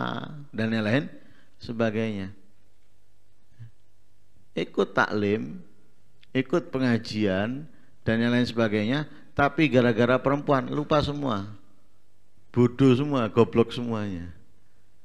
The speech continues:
Dan yang lain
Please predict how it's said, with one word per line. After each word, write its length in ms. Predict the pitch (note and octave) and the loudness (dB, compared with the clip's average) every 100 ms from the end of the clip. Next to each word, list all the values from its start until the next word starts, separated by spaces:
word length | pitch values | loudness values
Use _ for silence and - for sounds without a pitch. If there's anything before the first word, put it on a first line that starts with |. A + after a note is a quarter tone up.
| - - - - G#2 - - - - - - - - - - - - - - - - | -16 -16 -14 -14 -14 -14 -16 -16 -16 -16 -16 -16 -16 -16 -16 -16 -16 -16 -16 -16 -16
Dan 220 | - G#2 A2 | -4 0 2
yang 100 | G#2+ | 4
lain 220 | A2+ | 4